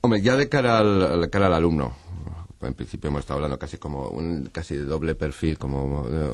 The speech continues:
el doctor Jekyll y mister Hyde, del, del, del alumno y de, <laughs> del, luego del no alumno.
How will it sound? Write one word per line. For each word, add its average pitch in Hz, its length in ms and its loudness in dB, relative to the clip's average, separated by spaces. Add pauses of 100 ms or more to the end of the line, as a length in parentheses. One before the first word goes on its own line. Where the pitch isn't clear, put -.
(1000)
el - 80 -8
doctor 78 360 -8
Jekyll 71 500 -2
y 69 120 -2
mister 69 300 -4
Hyde, 87 500 -2
del, 64 260 -6
del, 62 200 -4
del 67 300 -2
alumno 80 500 0
y 87 100 4
de, 90 220 2
<laughs> 107 60 0
del, 110 280 6
luego 95 240 4
del 85 220 4
no 98 100 4
alumno. 101 460 6